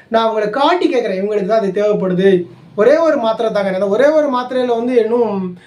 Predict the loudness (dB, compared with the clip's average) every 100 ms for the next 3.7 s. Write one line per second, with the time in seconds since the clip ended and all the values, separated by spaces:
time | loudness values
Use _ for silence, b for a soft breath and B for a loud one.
0 | B 0 0 2 2 2 2 2 2 -2
1 | -2 0 0 0 0 0 2 2 2 0
2 | -2 B B 0 4 4 4 2 0 -2
3 | 0 0 0 -2 -4 -6